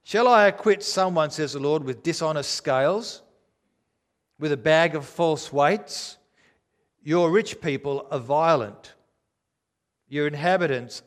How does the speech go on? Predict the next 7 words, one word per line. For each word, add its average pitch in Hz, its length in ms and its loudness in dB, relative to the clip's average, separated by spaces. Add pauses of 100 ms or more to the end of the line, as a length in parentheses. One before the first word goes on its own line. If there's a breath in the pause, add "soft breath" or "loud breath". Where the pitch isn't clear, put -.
are 139 80 -6
liars, 131 840 2 (600)
and 135 220 -6
their 131 140 0
tongues 170 920 -2 (140)
speak - 640 -8 (240)
deceitfully." 107 880 -14